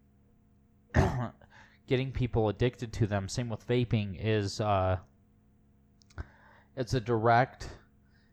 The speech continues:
input into your bloodstream. You inhale it, it sits in, in your lungs.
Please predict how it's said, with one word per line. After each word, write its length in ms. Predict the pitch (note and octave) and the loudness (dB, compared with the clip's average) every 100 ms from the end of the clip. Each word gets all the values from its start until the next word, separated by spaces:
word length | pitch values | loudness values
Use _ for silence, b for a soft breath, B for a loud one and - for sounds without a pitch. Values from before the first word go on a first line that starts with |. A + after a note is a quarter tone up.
| _ _ _ _ _ - | _ _ _ _ _ -4
input 520 | C3+ C3 - A#2 G2+ | -2 0 4 4 2
into 260 | A2 G#2+ A2 | -2 -4 -4
your 140 | F#2+ | -4
bloodstream. 760 | A2+ G#2+ G#2 - F#2 D#2+ F2+ F#2+ | -4 -2 -2 -4 -6 -6 -8 -4
You 160 | A2 A2 | 0 0
inhale 540 | A#2+ G2+ G#2+ G2+ G#2+ | 0 -2 0 0 0
it, 200 | B2+ - | 0 0
it 160 | A2+ A2 | -4 -8
sits 420 | - A#2+ A2 - | -6 -4 -4 -2
in, 320 | A2+ A2 G#2 - | -2 -2 -6 -8
in 160 | A2+ G#2+ | -6 -2
your 160 | G2+ | -2
lungs. 720 | G#2+ B2 C#3 G2 G2+ G2+ - | 0 2 2 0 -4 -6 -10